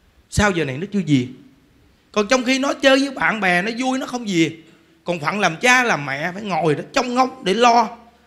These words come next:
Không ngủ được, nghe tiếng clup cụp của cửa là chạy ra mở cửa liền. Cứ mang cái tâm đó để đến khi chết đi,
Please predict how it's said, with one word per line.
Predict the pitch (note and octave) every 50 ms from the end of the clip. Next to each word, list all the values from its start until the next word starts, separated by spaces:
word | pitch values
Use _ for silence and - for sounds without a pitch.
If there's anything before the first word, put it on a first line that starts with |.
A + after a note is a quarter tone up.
| _ _ _ _ _ _ _
Không | - - C4 B3 G#3+
ngủ | C#3+ F3 G#3
được, | G#3 E3+ D3+ D3+ -
nghe | G3 G#3 A3 A3 G#3+
tiếng | A3 A3 A#3+ C4 B3+ - - -
clup | G#3 G3+ G3+ - -
cụp | G#3+ G#3 - -
của | A#3 A3+
cửa | - - D3+ C#3 E3 A3
là | G#3 D#3
chạy | - - D3+ D#3 D#3+
ra | F#3
mở | F3 D3+ C3+ E3+ -
cửa | - C#3 F3+
liền. | F#3 D#3 A#2+ - - - - - - - - - - _ _ _ _ _ _ _ _ _ _ _ _ _ -
Cứ | - C#4+ D#4 E4+
mang | D#4 C4+ B3+ B3+ B3+
cái | C4+ C#4 C#4
tâm | B3+ A#3+ B3 B3+ A#3+
đó | B3+ B3+ C#4 - G#3
để | D#3 D3 D#3+
đến | F#3 G#3+ B3+ B3+ -
khi | A3+ A3+
chết | G#3 - C#4 D#4+ F4+ - -
đi, | A#3 A#3 A#3 G#3